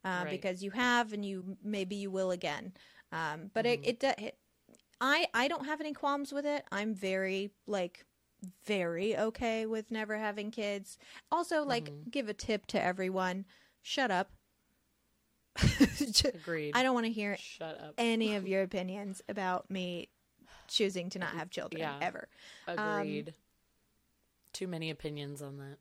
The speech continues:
Speaker 1: s-, there's so much. And, like, every time I think everyone's chilling out about it, um,
Speaker 2: Mm-mm.
Speaker 1: I'm wrong. So
Speaker 2: Yeah, I agree. The mom shaming has to stop. I feel like I follow so many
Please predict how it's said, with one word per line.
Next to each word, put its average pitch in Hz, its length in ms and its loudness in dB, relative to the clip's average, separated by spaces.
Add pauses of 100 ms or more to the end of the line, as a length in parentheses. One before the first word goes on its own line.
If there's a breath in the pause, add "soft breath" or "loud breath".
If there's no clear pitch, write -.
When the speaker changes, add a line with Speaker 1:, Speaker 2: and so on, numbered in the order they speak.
(100)
Speaker 1:
s-, - 240 -6
there's 208 280 -2
so 214 420 -2
much. - 380 -4
And, 214 160 -2
like, 208 220 -2
every 208 240 0
time 208 260 0
I 190 80 0
think 190 300 -4
everyone's 381 600 -4
chilling 359 340 0
out 339 180 -2
about 175 320 0
it, 165 160 -4 (140)
um, 180 540 -4
Speaker 2:
Mm-mm. 160 340 -8 (320 loud breath)
Speaker 1:
I'm 190 200 -2
wrong. - 280 -8
So 214 800 2 (720 soft breath)
Speaker 2:
Yeah, 151 260 -2 (180)
I 185 140 0
agree. 165 380 0
The 156 100 -4
mom 170 260 0
shaming 156 360 -2
has 147 220 -6
to - 80 -8
stop. 143 380 -6
I 170 80 -2
feel 220 200 0
like 214 140 2
I 196 120 0
follow 175 340 -2
so 165 260 -4
many 147 440 -6